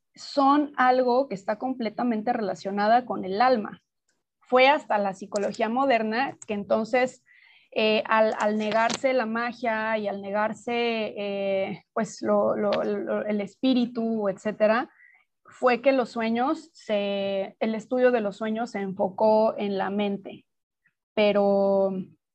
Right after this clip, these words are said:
pero muchas otras filosofías hablan de que es algo del espíritu. Entonces,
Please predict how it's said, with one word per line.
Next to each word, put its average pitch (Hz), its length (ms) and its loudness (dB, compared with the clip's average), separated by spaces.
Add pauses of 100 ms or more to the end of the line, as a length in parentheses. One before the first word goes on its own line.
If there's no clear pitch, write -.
pero 208 180 2
muchas 240 420 0
otras 240 340 -2
filosofías 208 720 0
hablan 202 320 0
de - 120 -6
que - 120 -10
es 180 100 -10
algo 214 320 2
del 190 160 0
espíritu. 208 640 -4 (400)
Entonces, 277 640 2